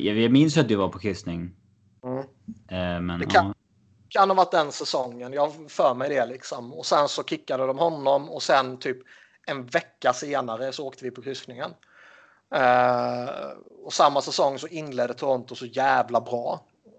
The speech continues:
Speaker 2: Och jag knatar runt i Flyers t-shirts och kepsar och skit och grejer och blir ju så jävla hånad av alla jävla kanadensiska gubbar med sina utsvettade Toronto-kepsar.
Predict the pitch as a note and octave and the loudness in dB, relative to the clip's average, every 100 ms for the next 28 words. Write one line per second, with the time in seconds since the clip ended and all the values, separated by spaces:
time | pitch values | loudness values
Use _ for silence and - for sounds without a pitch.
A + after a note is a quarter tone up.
0 | - - D#3 D3+ D3 C3 B2+ C3+ D3 - | -20 -12 -8 0 4 4 2 -6 -10 0
1 | C#3+ C#3+ C#3 B2 B2 B2+ - C#3 A#2+ A#2 | 2 2 2 0 -4 -6 4 4 4 -2
2 | C#3 B2 - A#2+ A#2+ - C#3 B2 B2 B2 | -4 -4 -2 -2 -2 -6 -4 0 2 2
3 | A#2+ B2 C#3+ - _ - - _ - C3 | 0 -2 -10 -16 _ -20 -20 _ 0 0
4 | - A#2+ A2+ A2+ C3+ A#2 C3 B2+ B2 A#2+ | 0 -8 -8 -4 -4 -4 -6 -2 0 0
5 | A#2+ A#2 C#3 B2+ C3+ B2 B2 B2+ C#3 C3+ | -4 -6 -8 -8 -4 -2 0 -2 -2 -6
6 | C#3 C#3+ G3 F#3 E3 D3 C#3+ D#3 D3 C#3+ | -2 2 6 8 8 8 6 6 4 6
7 | C3 C3 C3+ B2+ A#2+ C3+ C3 B2 A#2+ - | 4 4 4 2 -2 0 2 2 -2 -8
8 | A#2+ B2+ A2+ C3 - A2+ B2 A2+ A2+ A#2 | -6 -4 -6 -10 -12 -4 -2 -2 -6 -4
9 | A#2 C3+ A#2 B2 - - - - - - | -4 0 0 -2 -12 -20 -18 -18 -20 -20
10 | _ - - G2 - E3 - - - B2+ | _ -20 -16 -12 -6 -4 -2 0 2 4
11 | B2 - B2 A#2+ B2 C3 C3 B2+ - B2 | 2 2 -2 -2 0 -2 -2 -6 -6 -6
12 | - - | -6 -8